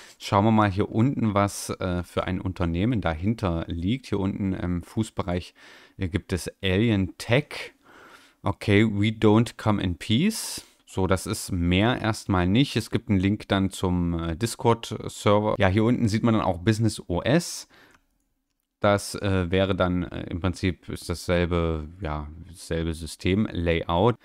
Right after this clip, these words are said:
Das Business O S ist im Prinzip dasselbe wie Alien O S, nur halt wahrscheinlich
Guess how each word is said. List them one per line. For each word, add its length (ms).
Das 140
Business 380
O 200
S 220
ist 240
im 180
Prinzip 360
dasselbe 420
wie 160
Alien 300
O 160
S, 260
nur 160
halt 160
wahrscheinlich 640